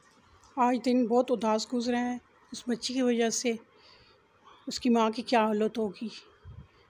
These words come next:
जो सुबह माएँ अपनी दुआओं से अपने बच्चों को रुखसत करती हैं घर से। जब ऐसे हादसात हो जाएं तो फिर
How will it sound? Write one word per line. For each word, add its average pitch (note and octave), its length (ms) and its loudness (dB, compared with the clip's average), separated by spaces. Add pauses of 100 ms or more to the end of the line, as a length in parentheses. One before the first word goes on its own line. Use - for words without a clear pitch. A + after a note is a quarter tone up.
(1120)
जो A#3 120 2
सुबह A#3 320 0
माएँ A3+ 280 4
अपनी A#3 220 -2
दुआओं A3 380 2
से B3 180 -4
अपने A#3 320 -4
बच्चों G#3+ 280 -4
को A#3+ 100 -2
रुखसत A3+ 380 -6
करती A3+ 440 -4
हैं A3+ 200 -8 (520)
घर A3+ 120 4
से। A#3 300 -2 (1900)
जब A3+ 160 -2
ऐसे A#3 300 0
हादसात A3 560 0
हो A#3+ 100 0
जाएं A3+ 280 0
तो A3 120 -6
फिर G#3+ 340 -4